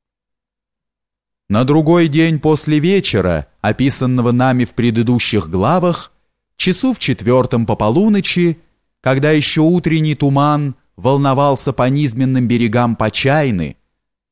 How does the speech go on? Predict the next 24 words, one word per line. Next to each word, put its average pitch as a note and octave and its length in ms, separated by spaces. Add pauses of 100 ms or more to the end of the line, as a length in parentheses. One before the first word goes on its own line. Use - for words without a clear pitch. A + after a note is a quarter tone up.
(160)
и D3 80
покрытый F#3+ 480
густою F3+ 560
тенью F3 500
тёмный D#3+ 480
лес D#3+ 520 (120)
казался C#3 540
ещё D3 360
темнее D3 800 (380)
от - 220
противоположности B2 1300 (200)
с - 160
ярко A#2 460
освещёнными B2+ 840
верхами A#2 600
высоких A2+ 560
холмов G#2 600
киевских, D#3 880 (600)
один F#3 380
молодой F3+ 400
всадник, B2+ 800 (260)
весьма A2+ 480
просто A#2 540
одетый, D3 640